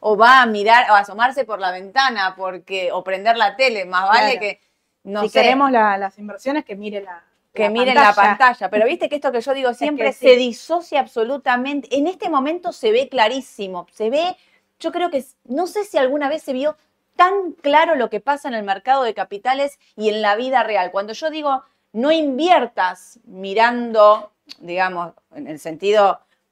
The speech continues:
Speaker 1: de decir, "No, lo que no pasa en tu bolsillo, que no lo mires". No, no, claramente, todos tenemos una realidad y a todos el ajuste nos está pegando y eso no lo podemos ocultar. Lo que yo digo es, no tomes decisiones en base a eso con respecto a las acciones, porque digo, mientras a vos el bolsillo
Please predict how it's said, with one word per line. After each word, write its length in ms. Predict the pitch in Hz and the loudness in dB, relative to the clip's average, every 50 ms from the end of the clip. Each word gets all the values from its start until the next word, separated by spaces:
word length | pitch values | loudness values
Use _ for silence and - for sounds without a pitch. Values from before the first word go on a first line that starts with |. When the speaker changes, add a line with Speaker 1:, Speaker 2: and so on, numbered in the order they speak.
| _ | _
Speaker 1:
de 140 | - 170 170 | -8 -6 -6
decir, 280 | 160 156 196 202 - 180 | -4 -2 -2 -2 -2 -2
"No, 160 | 202 208 220 | -2 -2 2
lo 140 | 220 214 190 | 2 2 0
que 80 | 190 175 | 0 -4
no 320 | 151 180 180 185 185 185 | -8 -8 -6 -6 -6 -2
pasa 220 | - 196 196 - | -2 -2 -2 -4
en 80 | 190 175 | -8 -10
tu 80 | 196 190 | -6 -6
bolsillo, 340 | 180 175 190 220 220 214 | -4 -4 -6 -6 -8 -8
que 80 | - 190 | -8 -8
no 100 | 185 190 | -8 -6
lo 140 | 190 190 185 | -6 -6 -6
mires". 280 | 185 180 160 160 156 | -6 -10 -12 -12 -12
No, 200 | 151 180 214 214 | -8 -6 -4 -4
no, 280 | 196 214 226 214 190 165 | -2 0 0 0 0 -2
claramente, 600 | 156 175 196 202 190 185 208 220 214 190 - 151 | -2 -2 -2 0 0 -2 -4 -6 -8 -10 -12 -4
todos 180 | - 220 220 220 | -2 -2 -2 -2
tenemos 340 | 208 185 196 196 190 185 | -6 -10 -12 -14 -14 -16
una 200 | 202 190 185 185 | -14 -12 -10 -10
realidad 580 | 180 180 180 175 175 180 202 214 214 208 208 202 | -8 -6 -6 -6 -4 -2 2 4 4 4 4 2
y 100 | 202 185 | 0 -4
a 80 | 175 175 | -8 -6
todos 280 | - 220 208 202 202 - | -2 -2 -2 -2 -2 -4
el 80 | 175 | -8
ajuste 300 | 170 - - 196 - 190 | -10 -10 -12 -14 -14 -14
nos 140 | 170 180 175 | -16 -14 -16
está 220 | 175 - 185 180 | -12 -10 -10 -8
pegando 520 | - 185 185 190 202 196 196 190 180 180 180 | -8 -6 -2 -2 -2 -2 -2 -6 -8 -8 -8
y 200 | 180 175 180 196 | -8 -8 -8 -10
eso 200 | 214 196 214 185 | -10 -10 -12 -14
no 100 | 190 202 | -8 -6
lo 140 | 208 196 - | -6 -4 -4
podemos 400 | 185 190 202 214 202 202 - 202 | -4 -4 -4 -6 -10 -12 -12 -12
ocultar. 580 | 160 - 175 180 180 180 - 208 190 190 196 - _ _ _ _ _ _ _ - | -12 -10 -10 -10 -8 0 2 2 2 2 -2 -8 _ _ _ _ _ _ _ -4
Lo 140 | 185 190 | -2 -2
que 80 | 190 202 | -2 -2
yo 140 | 196 233 240 | -2 -2 -2
digo 320 | 240 254 269 262 254 240 | -2 -2 -2 0 2 2
es, 220 | 233 240 247 240 - _ _ _ _ _ | 2 2 0 -4 -8 _ _ _ _ _
no 420 | - 190 208 226 233 240 233 - _ | -12 -8 -4 -2 -2 -4 -4 -8 _
tomes 320 | _ 254 254 262 262 254 240 | _ 0 0 0 0 -2 -4
decisiones 760 | 214 202 202 202 202 190 - 240 247 254 247 262 262 262 262 | -4 -4 -6 -6 -12 -8 -6 -4 -4 -2 -2 -4 -6 -8 -10
en 180 | 190 180 180 | -12 -8 -2
base 320 | 190 208 214 214 240 220 202 | 0 0 0 0 0 0 2
a 100 | 196 220 | 2 2
eso 400 | 233 226 220 - 247 247 247 240 | 2 0 -2 -2 -4 -4 -4 -4
con 160 | 202 180 156 | -8 -10 -10
respecto 360 | - 170 180 - - - - 220 | -12 -16 -14 -14 -14 -8 -6 -4
a 20 | |
las 120 | 202 185 - | -4 -4 -6
acciones, 440 | 190 190 - 311 302 226 185 170 | -8 -4 -4 -4 -4 -4 -6 -10
porque 300 | 165 185 180 180 190 190 | -12 -12 -12 -8 -6 -4
digo, 260 | 196 196 190 180 175 175 | -4 -4 -4 -4 -6 -8
mientras 340 | 180 185 170 190 190 - | -10 -8 -6 -6 -6 -6
a 80 | - 185 | -6 -4
vos 180 | 220 254 285 285 | -2 -2 -2 -2
el 80 | 277 247 | -4 -4
bolsillo 580 | 226 220 214 214 254 233 - - 180 175 160 | -4 -4 -4 -6 -10 -10 -8 -8 -8 -8 -8